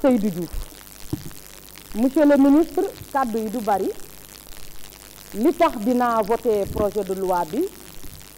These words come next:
d'abord, je suis du département de Mbour. C'est comme vous le savez, département de Mbour dafa amoon ñeenti député.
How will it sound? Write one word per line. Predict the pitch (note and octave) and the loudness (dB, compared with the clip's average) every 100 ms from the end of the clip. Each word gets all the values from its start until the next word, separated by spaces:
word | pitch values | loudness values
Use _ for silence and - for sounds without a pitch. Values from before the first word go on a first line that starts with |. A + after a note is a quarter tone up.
| - - | -16 -14
d'abord, | - B3+ A#3+ B3+ C4+ C#4 - - F#3 | 0 0 4 4 2 0 -6 -12 -4
je | B3 | -4
suis | - C4 | 0 0
du | A3+ | 2
département | A3 A3+ A3 - G#3+ G#3 | 2 2 -2 -2 0 2
de | F#3+ | 0
Mbour. | F#3+ F#3 C4 E4+ - - - - - - - - - - - - | 0 2 6 6 4 -6 -16 -14 -14 -14 -16 -20 -20 -20 -16 -6
C'est | A#3+ A#3 | -6 0
comme | C4+ A#3+ | 0 2
vous | C#4 | 2
le | C4+ | 0
savez, | - A#3+ A#3 F4 B4 - - - - - - - - - - | 2 4 6 6 2 -12 -16 -16 -14 -18 -20 -20 -20 -14 -2
département | A#3+ C#4+ C4+ C#4 B3 A#3 | 0 2 2 0 0 0
de | A3 | 0
Mbour | A3+ G#3+ C4 D#4 | -2 -2 -2 -2
dafa | A#3 A3+ B3 | -4 -6 -6
amoon | A3+ G#3 | -4 -4
ñeenti | G3+ A3 D4+ D4+ | -2 2 2 2
député. | B3 - F#3+ F3 | 0 -4 -6 -8